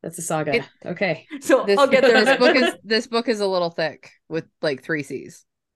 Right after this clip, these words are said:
Speaker 3: I'm gonna have to keep
Speaker 2: <laughs>
Speaker 3: checking it out every, every month. I'm gonna have to put it back on hold 'cause it takes a minute, and then I'll get another chapter in or two.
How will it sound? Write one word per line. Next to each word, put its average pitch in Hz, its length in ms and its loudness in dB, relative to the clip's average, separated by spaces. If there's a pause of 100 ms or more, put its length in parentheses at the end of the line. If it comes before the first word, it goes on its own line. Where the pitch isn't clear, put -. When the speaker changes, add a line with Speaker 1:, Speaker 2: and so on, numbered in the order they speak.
(400)
Speaker 3:
I'm 254 120 0
gonna 302 160 0
have 311 220 2
to 359 100 0
keep 302 200 0
Speaker 2:
<laughs> - 0 -
Speaker 3:
checking 220 360 -2
it 185 80 -6
out 196 380 0 (280)
every, 226 500 -2 (340)
every 254 260 2
month. 185 240 -4
I'm 208 80 -6
gonna 208 160 -6
have 202 180 -8
to 214 140 -2
put 196 300 -10
it 185 80 -12
back 180 240 -6
on 185 160 -6
hold 180 360 -8
'cause 196 140 -8
it 185 120 -12
takes 185 260 -14
a - 20 -14
minute, 180 340 -10
and 185 80 -16
then 175 140 -12
I'll 180 140 -12
get 175 160 -10
another 175 260 -14
chapter 185 400 -12
in 180 220 -12
or 180 80 -12
two. 185 240 -16